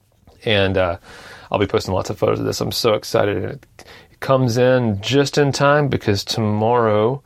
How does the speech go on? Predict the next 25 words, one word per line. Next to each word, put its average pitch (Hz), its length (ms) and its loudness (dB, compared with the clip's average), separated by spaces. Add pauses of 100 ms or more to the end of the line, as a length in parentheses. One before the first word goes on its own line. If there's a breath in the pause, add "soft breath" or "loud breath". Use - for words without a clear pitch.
(460 loud breath)
uh, 104 260 0
I 107 100 2
have, 98 720 -2
uh, 107 220 0
we 101 120 -2
have 104 180 -2
production 135 400 0
rehearsal 113 480 2
for 110 260 0
the 107 140 2
All 101 140 2
Sons 110 200 -4
and 98 120 -2
Daughters 110 340 2
tour. 110 420 2 (540 loud breath)
Uh, 92 320 -4 (100)
and 98 460 -2
then 95 220 -2
right 98 200 2
after 113 200 -2
production 113 420 -2
rehearsal, 104 760 0
uh, 98 360 -2
we 101 240 0
are 92 480 2